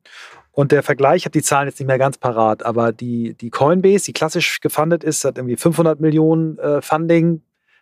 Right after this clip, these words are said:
Die dao, äh, Uniswap hat zwölf Millionen.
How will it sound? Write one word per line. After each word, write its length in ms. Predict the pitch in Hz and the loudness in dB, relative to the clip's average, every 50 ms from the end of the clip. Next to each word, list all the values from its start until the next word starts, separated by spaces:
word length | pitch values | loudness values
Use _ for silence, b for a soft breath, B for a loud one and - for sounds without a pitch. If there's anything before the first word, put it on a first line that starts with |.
| _ _ - | _ _ -8
Die 300 | 127 127 127 123 123 b b b b b b b _ | -6 -4 -2 -2 -2 b b b b b b b _
dao, 440 | - 127 131 143 151 156 151 - - - | 2 2 4 4 4 2 2 -2 -4 0
äh, 360 | 139 131 127 127 127 123 127 | 2 4 4 4 4 2 2
Uniswap 460 | 151 165 165 151 - - 143 135 - | 2 4 2 2 2 0 -2 -2 0
hat 180 | - 117 - - | -2 -4 -4 -2
zwölf 380 | - - - 131 147 165 - - | -2 0 2 2 2 2 2 2
Millionen. 580 | 170 175 175 170 170 175 185 190 202 208 b | 4 4 6 6 6 4 4 2 0 -2 b